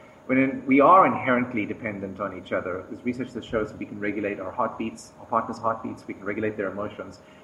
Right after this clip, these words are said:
we can regulate their blood pressure. Um, we, the minute we be-, form a couple and a relationship, we become a third entity,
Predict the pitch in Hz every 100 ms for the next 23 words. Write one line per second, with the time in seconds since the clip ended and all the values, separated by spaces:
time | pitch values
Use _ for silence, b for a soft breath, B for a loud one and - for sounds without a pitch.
0 | b 120 117 110 113 104 104 - 117 -
1 | 113 - 104 101 B B B 117 110 104
2 | 101 101 - - - - - 120 135 160
3 | 131 135 165 151 135 120 - - - -
4 | 156 151 143 113 107 - - 131 98 87
5 | - 104 98 107 107 - 92 - 127 -
6 | 127 113 110 - - - - - - -
7 | 131 - 156 135 98 - -